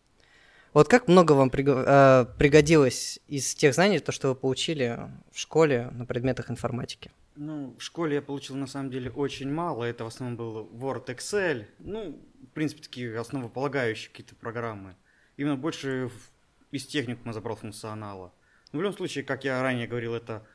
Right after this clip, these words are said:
Speaker 2: алгоритмизация, это структура языков программирования. И понятия языков программирования, какие они существуют. Объектно-ориентированные, высокого, низкого уровня.
Speaker 1: М, то есть бу-,
Speaker 2: Машинные.
Speaker 1: будучи в техникуме, у вас уже была хорошая такая основа и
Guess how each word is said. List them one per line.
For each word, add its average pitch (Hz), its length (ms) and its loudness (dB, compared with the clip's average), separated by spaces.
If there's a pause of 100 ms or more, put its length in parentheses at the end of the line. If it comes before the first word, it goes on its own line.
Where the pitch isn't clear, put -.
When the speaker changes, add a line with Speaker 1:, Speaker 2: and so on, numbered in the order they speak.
(120)
Speaker 2:
алгоритмизация, 175 1120 -6 (420)
это 139 680 -2
структура 147 460 -4
языков 123 380 -6
программирования. 113 760 -10
И 139 100 -12
понятия 139 440 -2
языков 113 240 -12
программирования, 117 500 -6
какие - 240 -14
они 101 60 -12
существуют. - 500 -16 (340)
Объектно-ориентированные, 147 880 -2
высокого, 120 400 -6
низкого 131 400 -6
уровня. 104 440 -12 (720)
Speaker 1:
М, 123 180 0
то 135 120 0
есть 123 120 0
бу-, 131 60 -2
Speaker 2:
Машинные. 135 600 -2 (720)
Speaker 1:
будучи 135 460 0
в - 40 -10
техникуме, 151 500 0
у 135 40 4
вас 135 200 4
уже 131 160 0
была 127 200 2
хорошая - 460 -2
такая - 280 -12
основа 156 460 -6
и 120 360 -6